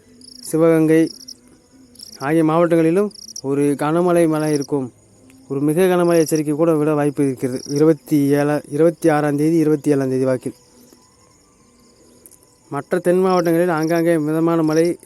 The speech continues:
கனமழை அளவு இருக்கும். வட மாவட்டங்கள் தான் அதிக மழை பெறும் போல் தெரியுது. உள் மாவட்டங்களும் சரி, கடலோர மாவட்டங்களும் சரி, டெல்டா மாவட்டங்களும் சரி. திருச்சி வரை முன்னேறி நல்ல மழை கொடுக்கும் போல் தெரிகிறது. கொங்கு மண்டலத்திலும் மேற்கு காற்றை ஈர்த்து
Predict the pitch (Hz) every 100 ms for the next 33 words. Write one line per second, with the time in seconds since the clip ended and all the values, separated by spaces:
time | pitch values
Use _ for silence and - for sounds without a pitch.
0 | - _ _ _ - 135 156 160 160 160
1 | 151 143 135 - _ _ _ _ _ -
2 | - 135 175 208 208 185 180 175 196 160
3 | 170 170 170 151 151 151 147 143 135 131
4 | 139 156 151 143 143 135 143 160 175 -
5 | - 143 156 156 147 135 135 131 127 135
6 | 156 170 _ _ _ _ - 135 147 175
7 | 160 147 139 135 127 123 - - _ _
8 | _ _ 165 175 - 180 170 180 165 165
9 | 170 170 151 160 156 151 143 139 143 143
10 | 135 131 131 123 117 - - - _ _
11 | _ - - - _ _ _ _ _ -
12 | - - - - 156 180 202 196 185 185
13 | 175 185 190 175 180 175 170 156 165 165
14 | 156